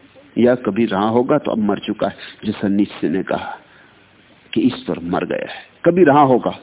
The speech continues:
चलो मान लेते हैं कभी रहा होगा, क्योंकि ये सब है तो किसी ने बनाया होगा,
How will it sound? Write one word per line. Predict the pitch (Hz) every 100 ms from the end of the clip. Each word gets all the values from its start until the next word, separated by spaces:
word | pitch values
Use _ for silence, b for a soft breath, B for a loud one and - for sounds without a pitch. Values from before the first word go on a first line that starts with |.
| -
चलो | - 139 117
मान | 113 135 135
लेते | 117 113
हैं | 113
कभी | 104 110
रहा | 95 98
होगा, | 98 90 101 B B B
क्योंकि | 139 127 131
ये | 123
सब | - 131 123
है | 131 147
तो | - - -
किसी | 113 117 127
ने | 107
बनाया | 92 90 85 87
होगा, | 95 90 95